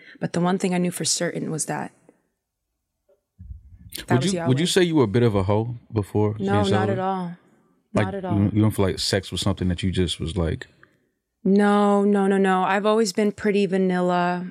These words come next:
Speaker 1: Um, I, I was s-, saying the other day to my, uh, producer, Clara,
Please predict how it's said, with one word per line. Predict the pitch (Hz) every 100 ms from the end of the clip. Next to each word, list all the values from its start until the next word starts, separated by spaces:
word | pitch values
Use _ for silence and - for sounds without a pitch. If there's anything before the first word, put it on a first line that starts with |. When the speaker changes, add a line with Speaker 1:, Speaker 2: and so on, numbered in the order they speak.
| -
Speaker 1:
Um, | 175 170 170 165 165 - - _ _ _ _ _ 180
I, | 196
I | 196
was | 190 - - -
s-, |
saying | - - 208 190 185
the | 185
other | 180
day | 185 185
to | 180 175
my, | 175 170 170
uh, | 160 160 156
producer, | - 170 175 -
Clara, | 170 - 185 180 170